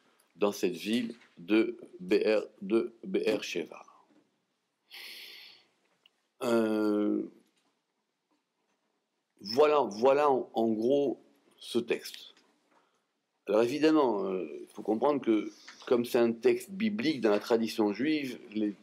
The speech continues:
chaque mot, chaque verset, chaque lettre a un sens, et il faut qu'on, qu'on puisse comprendre dans ces mots, dans ce texte,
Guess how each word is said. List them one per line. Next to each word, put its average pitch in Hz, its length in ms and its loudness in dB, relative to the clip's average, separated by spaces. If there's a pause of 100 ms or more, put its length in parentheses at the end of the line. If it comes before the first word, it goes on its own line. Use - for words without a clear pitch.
(280)
chaque - 520 0
mot, 135 420 4
chaque 107 360 0
verset, 135 960 0
chaque - 380 -2
lettre 131 460 2
a 110 40 4
un 104 180 2
sens, 143 680 0 (380)
et 107 80 0
il 104 100 -4
faut 104 240 2
qu'on, 113 420 0 (460)
qu'on 110 160 2
puisse 131 400 -6
comprendre 143 720 2 (880)
dans 117 640 2 (200)
ces - 340 2
mots, 156 480 4 (480)
dans 117 480 2
ce - 180 -4
texte, - 640 0